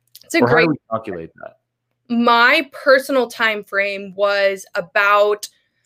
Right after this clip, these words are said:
Speaker 1: a month before I started getting actual sales, only about a week before I started getting interest, 'cause I utilized LinkedIn for my personal brand, where I already had an established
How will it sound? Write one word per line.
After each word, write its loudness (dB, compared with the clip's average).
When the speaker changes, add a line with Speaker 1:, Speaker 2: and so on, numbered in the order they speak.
Speaker 1:
a 4
month 2
before 4
I 2
started 0
getting 0
actual -2
sales, 0
only -2
about 4
a 0
week -8
before -2
I -2
started -4
getting -2
interest, -6
'cause -14
I 2
utilized 0
LinkedIn 0
for -10
my 2
personal -2
brand, 2
where 2
I 4
already 4
had 0
an -4
established -2